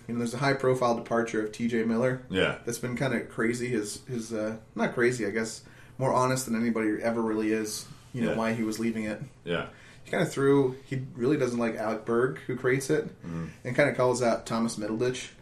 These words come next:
Speaker 1: a little bit, which is weird 'cause I think, I thought they're all buddies.
Speaker 2: Yeah.
Speaker 1: But I don't know, could be good with his, his character is pretty unnecessary in that show.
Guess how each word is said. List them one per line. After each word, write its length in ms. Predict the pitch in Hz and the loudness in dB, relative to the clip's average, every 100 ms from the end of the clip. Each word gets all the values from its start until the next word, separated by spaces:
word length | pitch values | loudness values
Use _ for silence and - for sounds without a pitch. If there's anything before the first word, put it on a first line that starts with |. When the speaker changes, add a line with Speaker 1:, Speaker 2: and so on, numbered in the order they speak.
| - | -6
Speaker 1:
a 20 | |
little 160 | 123 | -4
bit, 260 | 123 139 - - - - - - - | 0 0 -2 -6 -14 -20 -20 -20 -18
which 140 | - 127 | -10 -6
is 80 | |
weird 220 | 117 123 113 | 2 2 2
'cause 160 | 110 | -4
I 20 | 110 | -6
think, 260 | 135 123 | -4 -6
I 20 | - | -2
thought 180 | 139 | -2
they're 160 | 123 107 | 0 0
all 80 | 101 | 0
buddies. 460 | 110 110 107 107 - | 0 2 2 0 -8
Speaker 2:
Yeah. 280 | - 87 71 - - | -2 0 -2 -6 -6
Speaker 1:
But 180 | 127 120 | -2 0
I 100 | 202 | 4
don't 100 | 196 | 4
know, 80 | 196 - | 2 6
could 140 | 190 | 6
be 80 | 175 | 8
good 300 | 143 156 156 - - | 6 4 4 -4 -6
with 320 | 120 - - - - | -6 -6 -14 -20 -20
his, 600 | - 127 127 120 - - - - | -4 4 4 4 -4 -6 -8 -6
his 160 | 139 156 | 0 2
character 380 | 160 165 160 143 | 4 4 4 0
is 80 | |
pretty 400 | - 147 147 123 - | 0 0 0 0 -2
unnecessary 640 | 127 120 117 - 113 113 | -2 -2 -2 -4 -2 0
in 60 | 104 | -2
that 160 | 98 | -6
show. 240 | - 98 | -4 -4